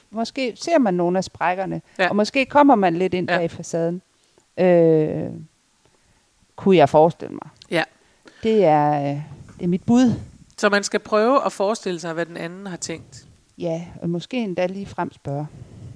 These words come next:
Speaker 2: Jamen,
Speaker 1: Mm.
Speaker 2: tror du, ja.
Speaker 1: Altså, ikke på den der, "Hvad mener du med det?" <laughs>
Speaker 2: Nej, men jeg tænker nemlig, altså, fordi jeg tænker, hvis nu jeg har den her kollega, hvis nu vi går tilbage til hende der,
Speaker 1: Mm.
Speaker 2: der siger, øhm,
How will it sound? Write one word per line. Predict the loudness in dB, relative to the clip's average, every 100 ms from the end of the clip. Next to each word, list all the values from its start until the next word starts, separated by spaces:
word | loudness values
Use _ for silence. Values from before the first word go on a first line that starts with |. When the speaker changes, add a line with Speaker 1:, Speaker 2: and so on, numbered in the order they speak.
| -20 -20 -20 -20 -20 -20 _
Speaker 2:
Jamen, | -8
Speaker 1:
Mm. | -6
Speaker 2:
tror | -6 -2 -4
du, | -2
ja. | -4 -6 -8 -20 -20 -20 _ _ _ _ _ _ _ _ _ _ _ _ _ _
Speaker 1:
Altså, | 0 0 4 4
ikke | 6 4
på | 6
den | 6 8 6
der, | 6 4
"Hvad | 6
mener | 8 8 8
du | 6
med | 6 6
det?" | 4 2 2
<laughs> | 4 8
Speaker 2:
Nej, | 8 8 6
men | 6
jeg | 2
tænker | 2 2 4
nemlig, | 4 4 4
altså, | 4 4
fordi | 2 2
jeg | 2
tænker, | 0 0 0
hvis | -2 -4
nu | -4
jeg | 0 2
har | 2 2
den | 0
her | -2 -2
kollega, | -2 -2 -2 -4
hvis | -8
nu | -10
vi | -8
går | -6
tilbage | -6 -4 -4 -4
til | -4 -4
hende | 0 2
der, | 2
Speaker 1:
Mm. |
Speaker 2:
der | 0
siger, | -4 -8 -6 -6 -8 -20 -20 -20 -20 _
øhm, | 0 2 0 0 -2 -4 -8 -18